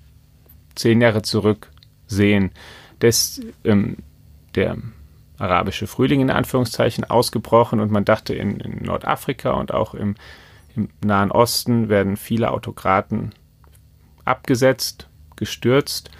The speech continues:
weil Menschen sich dort ihre Freiheit oder Demokratie erkämpfen und viele haben das sich damals auch, ähm, organisiert über soziale, ähm, Medien, haben eben ihre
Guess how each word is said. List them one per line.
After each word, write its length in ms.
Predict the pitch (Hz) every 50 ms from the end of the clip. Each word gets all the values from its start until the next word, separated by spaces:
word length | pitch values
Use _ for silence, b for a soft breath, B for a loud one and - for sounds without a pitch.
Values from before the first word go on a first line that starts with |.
| B B B B B B
weil 180 | - 107 110 107
Menschen 340 | 104 107 110 110 - 123
sich 160 | 107 110 - -
dort 240 | 110 104 101 -
ihre 380 | - - 98 101 101 101 - - -
Freiheit 580 | - - - 98 101 110 113 113 104 104 -
oder 120 | - 92 -
Demokratie 720 | - 101 98 95 95 - - - 90 - - - 127 143 -
erkämpfen 520 | - - - - 123 139 151 - - 135
und 220 | 110 123 123 - B B B B B B B B B _ _ _ _ _ _ _
viele 340 | - - - 139 143 143 127
haben 140 | 127 131 127
das 400 | 123 135 - - - - - _ _
sich 240 | - - 131 117 -
damals 420 | 127 120 127 131 123 123 117 -
auch, 280 | - - - 117 - -
ähm, 120 | - 117 113
organisiert 800 | - 107 - - 120 113 113 110 104 98 101 117 135 139 139
über 260 | - 127 120 110 123 120
soziale, 640 | - 127 117 - - 120 113 110 113 117 110 - - - - _ _ _
ähm, 440 | - 107 107 110 107 104 - 87 107
Medien, 360 | 117 127 127 117 101 95 98
haben 140 | 104 104 98
eben 420 | - - 101 101 104 98 98 127 - _ _ - 151
ihre 400 | - 110 107 104 110 101 92